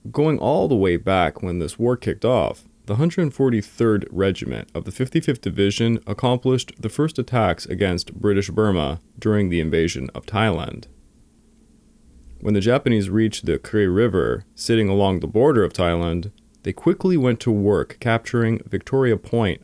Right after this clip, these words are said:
on December the fourteenth. Sir Thomas Jacob Houghton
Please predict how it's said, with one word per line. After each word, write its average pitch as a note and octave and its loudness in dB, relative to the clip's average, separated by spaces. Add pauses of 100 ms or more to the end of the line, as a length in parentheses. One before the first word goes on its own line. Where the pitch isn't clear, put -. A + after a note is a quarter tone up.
on G2 -4
December G#2 0
the - -10
fourteenth. - -6 (1080)
Sir - -2
Thomas F3 0
Jacob A2 0
Houghton D#2+ -2